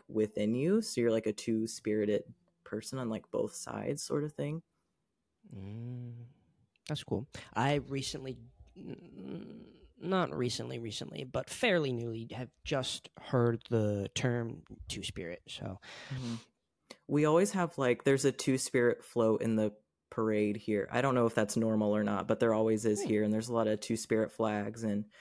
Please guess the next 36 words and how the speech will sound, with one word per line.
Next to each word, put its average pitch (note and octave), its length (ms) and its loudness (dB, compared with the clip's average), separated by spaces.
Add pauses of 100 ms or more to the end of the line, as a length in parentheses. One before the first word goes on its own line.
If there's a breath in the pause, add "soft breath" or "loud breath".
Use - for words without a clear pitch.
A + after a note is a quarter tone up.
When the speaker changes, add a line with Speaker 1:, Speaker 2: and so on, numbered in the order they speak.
(220 loud breath)
Speaker 1:
signs A2 500 -2
and G#2+ 80 -2
everything A#2 400 -4
around A2 300 -4
here. A#2 280 -8 (720 loud breath)
Speaker 2:
That's B2+ 160 2
interesting. B2 400 2
I A2 60 0
haven't, A2 540 2 (760)
I A2+ 100 0
don't B2 120 2
know B2 80 4
if B2 100 0
I've C3+ 140 -2
seen - 200 -2
that B2+ 120 0
at C3 100 -8
Pride, - 240 -4
or A2 80 -4
maybe G2+ 320 -2
I F#2+ 180 -4 (360)
just - 320 -6
haven't G2 440 -6 (400)
realized, - 540 -2 (200)
but G#2 160 -6 (260)
that's - 180 -2
cool. - 240 -2 (1000)
I'd C3 100 -14
like C3+ 180 -16
to A#2+ 80 -16
learn A2 240 -6
more A2 160 -4
about A2 260 -4
that G#2+ 180 -4 (100)
one G#2+ 140 -6
day. A2+ 180 -2